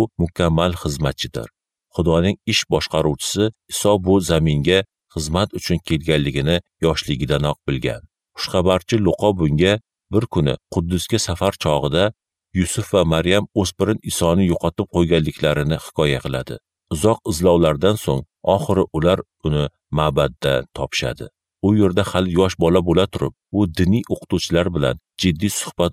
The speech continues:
olib borardi. Undan nega bu yerda ekanligini so'rashganlarida u, "Men otamning ishlarini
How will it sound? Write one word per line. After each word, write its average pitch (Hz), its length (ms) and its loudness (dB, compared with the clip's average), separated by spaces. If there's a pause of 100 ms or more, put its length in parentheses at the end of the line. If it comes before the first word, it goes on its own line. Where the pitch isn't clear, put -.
olib 76 320 0
borardi. 64 440 -6 (420)
Undan 85 480 2
nega 90 300 2
bu 104 160 0
yerda 104 280 2
ekanligini 85 600 0
so'rashganlarida 73 880 0 (260)
u, 80 140 0 (420)
"Men 104 260 2
otamning 90 500 0
ishlarini 82 540 0